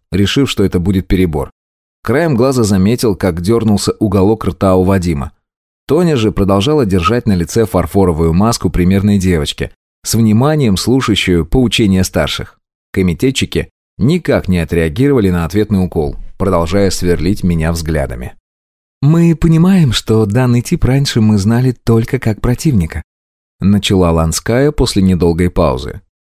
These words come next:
«Ликвидатор убил двух моих родичей», фыркнул Пиллер. «Как вы планируете его контролировать?» «Стандартно», произнёс Вадим. «Как и любого из перерождённых, которых обнаруживают во взрослом состоянии»,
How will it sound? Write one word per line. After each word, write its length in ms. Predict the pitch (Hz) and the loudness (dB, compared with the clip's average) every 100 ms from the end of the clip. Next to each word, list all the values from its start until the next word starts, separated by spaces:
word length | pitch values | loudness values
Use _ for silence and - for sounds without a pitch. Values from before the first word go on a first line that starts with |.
| _ | _
«Ликвидатор 760 | 85 87 - 92 87 98 - 90 | -6 -4 -2 -2 0 0 0 0
убил 300 | 87 85 92 | 0 0 0
двух 380 | 85 92 98 - | 0 0 0 0
моих 300 | 87 85 85 | -2 -2 -2
родичей», 560 | 95 87 73 - 50 - _ _ | 0 -2 -4 -8 -10 -14 _ _
фыркнул 440 | - 104 87 87 78 | -6 -2 0 -2 -2
Пиллер. 440 | - 67 57 - _ _ _ | -2 -4 -4 -10 _ _ _
«Как 260 | - 113 - | -4 -2 0
вы 100 | 104 | 0
планируете 680 | 104 98 107 95 87 - | 2 2 2 2 0 -2
его 200 | 90 87 | -2 -2
контролировать?» 920 | 80 90 85 85 85 85 65 60 - _ _ _ _ _ _ _ _ | -2 -4 -2 -2 -2 -4 -6 -10 -14 _ _ _ _ _ _ _ _
«Стандартно», 760 | - - 90 95 78 69 69 - _ | -6 -2 0 2 -2 -6 -12 -14 _
произнёс 460 | - 101 85 95 - | -2 0 2 0 0
Вадим. 340 | 78 67 60 - _ _ _ _ - | -2 -4 -10 -14 _ _ _ _ -4
«Как 240 | 147 156 | -2 2
и 160 | 151 135 | 2 2
любого 460 | 123 101 113 117 | 2 2 2 2
из 120 | 127 - | 0 0
перерождённых, 840 | 104 110 117 120 139 104 82 - - | 0 0 0 0 0 0 0 -6 -6
которых 420 | 143 196 196 170 | -4 0 0 0
обнаруживают 640 | 120 117 143 170 175 180 - | -2 2 2 2 2 0 0
во 120 | 110 | 0
взрослом 400 | 95 98 113 101 | 0 -2 -2 -2
состоянии», 640 | 104 - 92 90 80 80 | -2 -2 0 0 0 -4